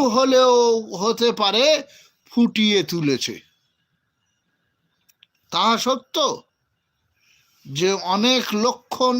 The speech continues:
তো ঔষধের থাকে, তাহা ফুটিয়ে তুলতে পারে।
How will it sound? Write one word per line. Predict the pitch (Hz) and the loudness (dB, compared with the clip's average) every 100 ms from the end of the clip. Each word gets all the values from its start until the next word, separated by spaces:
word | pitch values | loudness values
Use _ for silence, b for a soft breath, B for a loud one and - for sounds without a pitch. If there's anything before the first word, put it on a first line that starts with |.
| 240 | -2
তো | 247 254 233 | 2 2 2
ঔষধের | 254 - 254 226 226 | 0 -2 -2 -2 -4
থাকে, | - 247 247 320 139 - _ B B B B B B - - | -4 -4 -2 -2 -4 -8 _ B B B B B B -20 -8
তাহা | 202 185 208 220 - 269 | 0 2 2 2 0 -4
ফুটিয়ে | - 233 185 - 214 208 | -8 -8 -6 -4 0 0
তুলতে | - 202 185 156 180 | -2 -6 -6 -4 -4
পারে। | 156 156 151 | -2 -2 -2